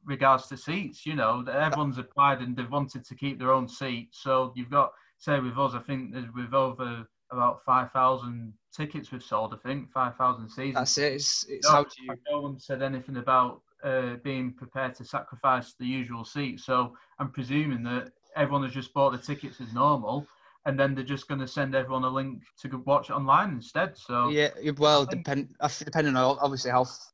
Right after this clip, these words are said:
Speaker 2: first they let the plans in, isn't it? How are we gonna do it? I've just seen in France the way they've done it, but they've, they've actually banded together. There's no social distancing or anything.
Speaker 1: Hmm.
Speaker 2: So either whether they're gonna put everyone together again.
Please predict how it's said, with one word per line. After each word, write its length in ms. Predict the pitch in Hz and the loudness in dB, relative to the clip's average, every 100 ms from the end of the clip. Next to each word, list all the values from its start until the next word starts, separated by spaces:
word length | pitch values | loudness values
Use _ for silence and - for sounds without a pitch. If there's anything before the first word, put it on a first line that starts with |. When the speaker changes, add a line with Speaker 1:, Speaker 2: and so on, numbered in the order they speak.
| _ | _
Speaker 2:
first 420 | 143 135 127 - _ - | 2 4 2 -4 _ 0
they 80 | 135 | 4
let 320 | 135 127 131 | 6 4 -6
the 100 | 131 | -6
plans 360 | - 131 135 131 | 4 4 6 4
in, 140 | 170 | 4
isn't 240 | 160 151 | 4 4
it? 340 | 143 123 135 135 - - | 2 2 0 -4 -12 0
How 240 | 135 135 | 4 6
are 80 | 131 | 4
we 120 | 131 | 2
gonna 180 | 131 127 | 2 4
do 120 | 160 | 6
it? 40 | |
I've 120 | 147 135 | 6 6
just 200 | 185 - | 4 4
seen 200 | 156 135 | 4 2
in 80 | 127 | 2
France 800 | - 151 113 247 - - - _ _ | 4 4 2 -6 -6 -6 -8 _ _
the 60 | 139 | 2
way 180 | 135 131 | 4 6
they've 180 | 151 | 4
done 160 | - 139 | 4 2
it, 60 | 127 | 2
but 120 | 139 | 2
they've, 180 | 143 123 _ - | 0 -2 _ 0
they've 140 | 131 | 2
actually 260 | 156 - 139 | 2 2 2
banded 360 | 135 143 127 | 4 4 0
together. 240 | - 147 156 | 0 0 0
There's 180 | 127 | 2
no 180 | 135 165 | 4 4
social 400 | 147 139 139 - - | 2 2 0 -2 -8
distancing 480 | 147 - - 123 113 | -6 -6 -8 -8 -6
or 60 | 120 | -2
anything. 460 | 139 135 - 123 - | -2 -2 -10 -18 -14
Speaker 1:
Hmm. 200 | 143 131 | -10 -8
Speaker 2:
So 300 | 123 139 131 135 | 2 4 6 8
either 200 | 139 139 | 6 6
whether 320 | 143 127 139 | 4 4 -4
they're 180 | - 139 | -2 -2
gonna 120 | 131 | 0
put 160 | 151 | 2
everyone 300 | 139 135 135 | 0 2 -2
together 400 | 120 127 139 139 113 | -2 0 2 0 -4
again. 320 | 120 123 | -2 -2